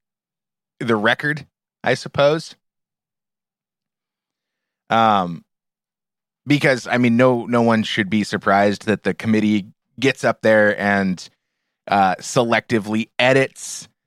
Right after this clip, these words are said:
um, leaves out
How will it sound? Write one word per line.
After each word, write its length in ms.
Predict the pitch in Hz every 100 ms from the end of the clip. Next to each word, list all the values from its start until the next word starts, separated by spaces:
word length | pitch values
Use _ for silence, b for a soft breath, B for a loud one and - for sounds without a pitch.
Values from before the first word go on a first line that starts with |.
| _ _
um, 800 | 120 113 107 104 101 98 92 92 - _ _ _ _ _ _ _ 113
leaves 420 | 117 123 110 98
out 360 | 101 107 117